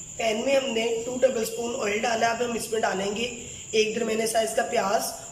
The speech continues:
और एक शिमला मिर्च, जिसको मैंने बारीक स्लाइसेस में काट लिया है।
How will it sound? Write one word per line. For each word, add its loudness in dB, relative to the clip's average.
और 2
एक 4
शिमला 2
मिर्च, 0
जिसको -4
मैंने -2
बारीक 2
स्लाइसेस -2
में 2
काट -2
लिया -6
है। -10